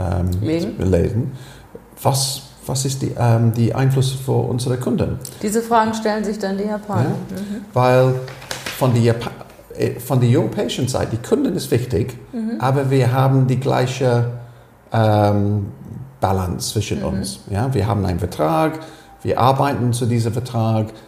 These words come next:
Speaker 1: wir, wir liefern die Produkte, die Kunden bezahlen. Von den Japaner, die Japaner,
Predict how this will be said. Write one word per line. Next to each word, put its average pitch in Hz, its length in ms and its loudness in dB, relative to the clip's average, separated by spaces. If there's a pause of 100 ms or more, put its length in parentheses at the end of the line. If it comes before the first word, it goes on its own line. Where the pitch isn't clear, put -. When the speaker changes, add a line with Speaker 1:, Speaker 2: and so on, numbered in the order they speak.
(340)
Speaker 1:
wir, 90 520 2 (160)
wir 87 140 2
liefern 123 340 2
die 117 80 2
Produkte, 135 560 2
die 120 160 0
Kunden 101 420 0 (100)
bezahlen. - 500 -2 (480)
Von 101 140 0
den 92 100 2
Japaner, 135 680 2
die 113 60 -2
Japaner, 156 540 0